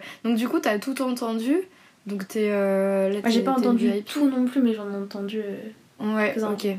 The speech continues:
Speaker 1: d'accord. Et est-ce que, euh, donc, on va pas révéler, euh, bah si, de toute façon, on est à la fin, donc, euh, <laughs> normalement, vous aurez déjà écouté les autres.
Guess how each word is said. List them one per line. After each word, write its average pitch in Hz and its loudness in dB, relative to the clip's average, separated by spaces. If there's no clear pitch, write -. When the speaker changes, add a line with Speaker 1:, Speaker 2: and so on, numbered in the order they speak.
Speaker 1:
d'accord. 202 -4
Et 214 0
est-ce 214 2
que, 277 0
euh, 214 0
donc, 202 -8
on 180 -6
va 190 0
pas 208 -2
révéler, 202 0
euh, 190 2
bah 190 -6
si, 185 -10
de - -14
toute 190 -10
façon, 202 -6
on 190 0
est 185 -2
à 175 -4
la 175 -8
fin, 190 -12
donc, 185 -10
euh, 185 -6
<laughs> 196 0
normalement, 202 0
vous 190 -2
aurez 190 -2
déjà 202 0
écouté 196 -2
les 196 0
autres. 269 0